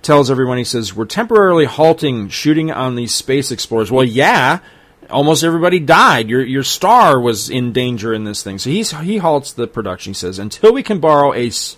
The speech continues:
a fire-breathing <laughs> space creature from the Kryptonian Zoo for an important scene in the picture." Now, remember that. It's gonna come up later. He says, "Meanwhile,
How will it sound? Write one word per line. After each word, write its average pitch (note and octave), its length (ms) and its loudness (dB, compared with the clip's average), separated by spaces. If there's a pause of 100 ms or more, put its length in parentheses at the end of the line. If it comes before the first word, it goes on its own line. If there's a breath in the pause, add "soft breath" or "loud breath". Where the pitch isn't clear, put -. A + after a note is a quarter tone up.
a G#2+ 200 -6
fire-breathing F#3 1120 0
<laughs> - 20 -8
space - 600 -6
creature B2 540 -6 (340 loud breath)
from F3+ 380 -2
the E3 60 0
Kryptonian B2+ 840 -6
Zoo F#2+ 360 -4 (300 loud breath)
for D3+ 220 2
an D3+ 40 2
important F3+ 600 0
scene C#3 420 -2
in C3 220 -4
the C3+ 80 -4
picture." F2+ 560 -6 (300 soft breath)
Now, A#2 120 -4
remember D3+ 380 4
that. A#2+ 320 2 (180)
It's A2 220 -4
gonna A2 160 -6
come A2 160 -8
up G2+ 120 -4
later. F#2+ 400 -4 (320 soft breath)
He D3 120 -2
says, B2+ 240 -2
"Meanwhile, C#3 640 0